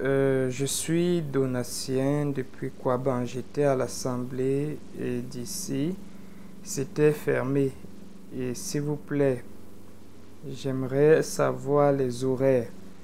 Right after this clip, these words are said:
les horaires de l'assemblée de Kouaban. Aussi, priez pour moi. Euh, je vous prie,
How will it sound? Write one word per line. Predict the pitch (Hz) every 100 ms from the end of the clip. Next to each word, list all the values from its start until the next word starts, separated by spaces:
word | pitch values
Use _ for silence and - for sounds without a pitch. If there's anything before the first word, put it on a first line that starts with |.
| - - - - -
les | 127 123
horaires | 131 123 139 143
de | 131
l'assemblée | 127 120 - 131 123 127 131
de | 127
Kouaban. | - 127 127 131 120 123 113
Aussi, | 123 - - 143 175 190
priez | - 147 143 156
pour | - 139
moi. | 131 135 131 - - - - - - -
Euh, | 139 127 127
je | 120 131
vous | 127 143 143 -
prie, | 135 131